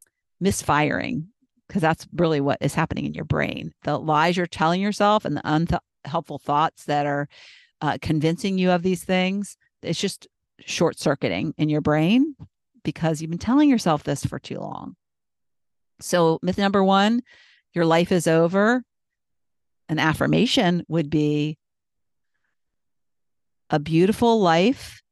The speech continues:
and future is unfolding for me." Myth number two, you have no value to give. Well, what you would say is,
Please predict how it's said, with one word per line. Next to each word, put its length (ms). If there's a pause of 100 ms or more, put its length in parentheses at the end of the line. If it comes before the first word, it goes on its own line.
and 160
future 640
is 220
unfolding 640
for 320
me." 340 (2500)
Myth 300 (480)
number 200
two, 420 (920)
you 120
have 120
no 140
value 460
to 120
give. 580 (1300)
Well, 280
what 140
you 100
would 140
say 420
is, 460